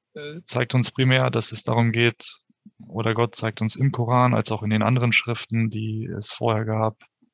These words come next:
Tora, Evangelium, dass es darum geht, Gott allein im Zentrum zu haben und, äh, Gott allein zu verehren als Gottheit, also als die einzige Autorität, die unhinterfragbar ist und, äh, die keine Legitimation bedarf.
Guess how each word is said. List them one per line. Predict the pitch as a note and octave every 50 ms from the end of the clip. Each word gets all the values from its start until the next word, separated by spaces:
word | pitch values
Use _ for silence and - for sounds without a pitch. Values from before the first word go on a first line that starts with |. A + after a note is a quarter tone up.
| _ _ _ _
Tora, | - - A#2+ A2 A2+ A#2 A2 A2 A2 A2 G#2+ G#2 A2+
Evangelium, | G#2+ G#2 G#2+ G#2+ A2 A#2+ A#2 A#2 A#2 A#2+ A#2 A2+ A2 - _ - - - - - - - - -
dass | - A#2+ A2
es | A2 -
darum | - A#2 A2 A2+ A2+
geht, | A2 A#2+ A2+ - - - G2 F#2+
Gott | B2+ B2 A2+
allein | - - G#2+ A2 A#2 C3
im | C#3+ C3+
Zentrum | B2+ - C#3+ C#3+ C#3+ - C#3+ C#3+
zu | - - C#3 C3
haben | C3 C#3 C#3 C#3+ C#3+ D3 C#3 B2+ - _ _ _ _ _ _ - - - - - _ _ _ _ _ _ _
und, | - G#2+ G#2 G2+ G#2 - - - - - -
äh, | A2
Gott | G#2 - G#2+ G#2 -
allein | G#2 G#2+ A2 A#2 C3 C3+
zu | - - B2
verehren | - - C#3 C3+ C3 C3 B2+
als | B2+ B2 A#2+ -
Gottheit, | - A2+ A#2 A2+ - A#2 A#2 A2+
also | - - A2+ - - G#2
als | G#2 G2+ -
die | - -
einzige | - G2+ A#2+ A#2+ - - C3 A#2 B2 B2 A#2+ - -
Autorität, | G#2+ A2 - - - A#2+ A#2 - - A#2+ B2 A#2+ A2 - - - - -
die | B2 A2 A2+ A2 A2+ -
unhinterfragbar | - A2 A#2+ A#2+ G#2 A2 A#2+ A2+ G#2 - - - B2 A#2 A#2+ A#2 - - - -
ist | A#2 A#2+ A2+ - - -
und, | - A#2 A#2 A#2 A#2 A2+ A2+ - - -
äh, | F#2+ A2+ A2 G#2+ G#2+ A2 A2+ A2
die | - A#2+
keine | - - B2 C3
Legitimation | C3+ B2 B2 A#2 A#2 - A#2 B2 A#2 A2 - - - C3 B2+
bedarf. | A#2+ A#2 A2 G#2+ G#2+ A2+ - - -